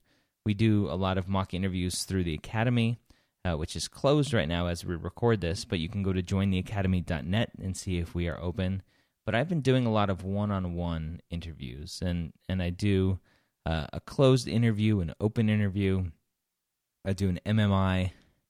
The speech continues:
and then I do a, a follow-up interview wi-, or any kind of follow-up. So typically four, we meet four times on Skype,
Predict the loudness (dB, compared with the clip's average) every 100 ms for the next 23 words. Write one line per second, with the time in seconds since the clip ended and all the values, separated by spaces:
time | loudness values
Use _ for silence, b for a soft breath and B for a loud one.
0 | _ _ _ _ _ 2 4 4 2 2
1 | 4 4 2 -2 -2 -2 -4 0 2 4
2 | 2 0 -2 -2 -2 -2 -2 -6 -10 -6
3 | -2 0 0 -2 -2 -4 -4 -2 0 0
4 | 0 -4 -10 -20 _ _ _ -4 -2 0
5 | 2 2 0 2 4 6 6 4 2 2
6 | 4 2 0 2 2 4 2 2 2 2
7 | 0 -2 -4 -4 -4